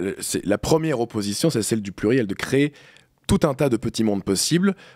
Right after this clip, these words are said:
ancrés dans leur, euh, territoire, ancrés dans leur réalité sociale, créer des liens, créer des cultures, créer des folklores, créer des langues. Ce qui est important, c'est la diversité,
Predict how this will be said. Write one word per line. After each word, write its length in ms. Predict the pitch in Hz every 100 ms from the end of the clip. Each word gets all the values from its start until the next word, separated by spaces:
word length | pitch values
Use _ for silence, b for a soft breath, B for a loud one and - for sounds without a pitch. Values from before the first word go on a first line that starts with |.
| _
ancrés 360 | 135 139 - 135
dans 200 | 117 104
leur, 260 | 101 92 87
euh, 160 | 85 87
territoire, 600 | 101 101 107 147 165 117
ancrés 200 | 101 110
dans 120 | 95
leur 120 | 92
réalité 360 | 95 92 82 90
sociale, 480 | - 98 147 151
créer 340 | 143 - 104 98
des 100 | 104
liens, 320 | 110 139 147 160 B -
créer 200 | - 107
des 120 | 95
cultures, 520 | - 135 123 147 147
créer 200 | - 107
des 100 | 95
folklores, 600 | 95 120 110 131 135 135
créer 240 | - 101 98
des 100 | 107
langues. 400 | 120 147 147 90 B B B
Ce 60 | -
qui 80 |
est 80 | 139
important, 340 | 143 127 147 180
c'est 140 | 113
la 80 | 98
diversité, 760 | 92 120 107 - 104 165 127